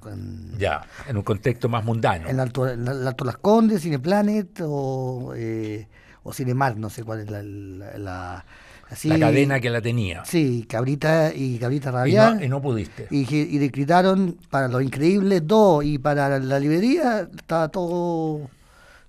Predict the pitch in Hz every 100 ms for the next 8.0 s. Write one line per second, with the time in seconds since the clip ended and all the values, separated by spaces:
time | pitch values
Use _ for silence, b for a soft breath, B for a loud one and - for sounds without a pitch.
0 | - 185 180 151 - - - - - -
1 | 131 123 127 117 104 147 139 151 160 87
2 | 107 120 151 101 101 95 120 127 - -
3 | - 170 165 170 160 135 123 117 123 123
4 | 135 127 123 127 127 117 87 b b b
5 | b - - 123 107 117 113 104 87 82
6 | - 98 - - 698 - 165 - 135 131
7 | - 131 135 139 135 135 131 131 131